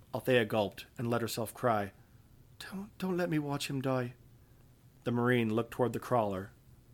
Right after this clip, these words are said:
then at Kronos, then back at the crawler, then Kronos. "Henderson!" shouted the Marine. "Get in there and find whatever she was talking about." "It will be in a black leather bag," said Althea, wiping her eyes. "I had it in the back before."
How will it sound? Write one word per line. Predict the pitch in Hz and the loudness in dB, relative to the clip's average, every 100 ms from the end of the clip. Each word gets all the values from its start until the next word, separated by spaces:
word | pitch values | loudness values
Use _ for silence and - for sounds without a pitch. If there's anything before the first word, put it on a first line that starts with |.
| - - | -20 -6
then | 127 | 0
at | 135 | 0
Kronos, | - 135 110 98 - - - - - - - - | 2 2 2 -2 -8 -14 -20 -20 -20 -20 -14 -6
then | 120 | 2
back | 123 131 | 4 4
at | - | 0
the | |
crawler, | - 123 98 95 113 - - - - - | 2 2 2 -2 -6 -16 -20 -20 -8 -2
then | 123 | 0
Kronos. | - 127 92 - - - - - - - - - - | 2 2 2 -4 -8 -10 -20 -20 -20 -20 -20 -20 -2
"Henderson!" | - 185 220 214 233 220 156 - - - - - | 8 10 12 10 10 10 6 -4 -20 -20 -20 -6
shouted | - 123 | 0 2
the | 110 | 2
Marine. | 110 110 120 123 - - - - - - - - - - | 0 0 -2 -4 -10 -20 -20 -20 -20 -20 -20 -20 -4 6
"Get | 202 | 12
in | 262 | 12
there | 254 240 | 12 12
and | 196 | 12
find | 214 208 214 190 - - - - | 12 12 10 8 2 -18 -20 -8
whatever | 262 240 233 208 | 4 10 12 12
she | - | 12
was | 175 | 10
talking | - 151 143 135 | 12 10 10 8
about." | 123 110 107 - _ - - - - - - - - - | 10 10 8 -2 _ -20 -20 -20 -20 -20 -20 -20 -20 -2
"It | |
will | 214 | 2
be | 185 226 | 4 6
in | |
a | 196 | 6
black | 175 175 - | 6 4 6
leather | 180 170 | 6 8
bag," | 160 151 120 | 10 10 8
said | 110 123 | 4 0
Althea, | 107 - 110 | 0 0 0
wiping | 107 110 117 | 2 2 2
her | 113 104 | 0 0
eyes. | 104 110 - - - - - - - - | 0 -2 -6 -18 -20 -20 -20 -20 -10 -2
"I | 147 | 2
had | 165 | 6
it | 202 | 6
in | 165 | 6
the | |
back | 131 151 151 | 6 6 6
before." | - 127 135 123 113 | 2 4 6 6 4